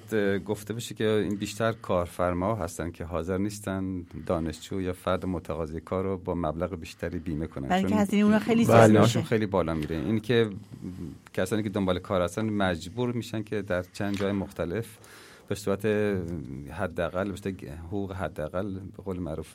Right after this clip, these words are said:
Speaker 1: مشغول به کار بشن.
Speaker 3: اه، من یه چیز دیگه دوباره <laughs> من داخل پرانتز هی می‌گم،
Speaker 1: بفرمایید.
Speaker 3: اضافه کنم که حتماً در آخر برنامه هم یا در طول برنامه خواهیم گفت،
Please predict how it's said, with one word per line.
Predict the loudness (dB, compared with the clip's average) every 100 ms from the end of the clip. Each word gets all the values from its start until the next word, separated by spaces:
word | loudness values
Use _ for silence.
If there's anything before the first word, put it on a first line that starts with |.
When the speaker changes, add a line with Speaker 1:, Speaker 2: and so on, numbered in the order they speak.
| -18 -14 -14 -14 -18 -10
Speaker 1:
مشغول | -4 -4 -2 -6
به | -4
کار | -4 -6
بشن. | -8 -12 -12 -14 _ 4
Speaker 3:
اه، | 8 10 12
من | 12 12
یه | 12
چیز | 10 6 10
دیگه | 10
دوباره | 12 12 12 12 12 12
<laughs> | 10
من | 10
داخل | 8 2 6 8
پرانتز | 10 8 8 10 10 12 12
هی | 12
می‌گم، | 10 8
Speaker 1:
بفرمایید. | 6 6 6 8 10 12
Speaker 3:
اضافه | 12 12 12 12
کنم | 12 12 12
که | 10
حتماً | 10 10 10 12
در | 12 12
آخر | 12 10 10 10 12
برنامه | 10 10 10 12 12
هم | 12 8 6
یا | 8
در | 8 8
طول | 6
برنامه | 8 8 8 8 6 4 -8 0
خواهیم | 4 6 8
گفت، | 10 10 8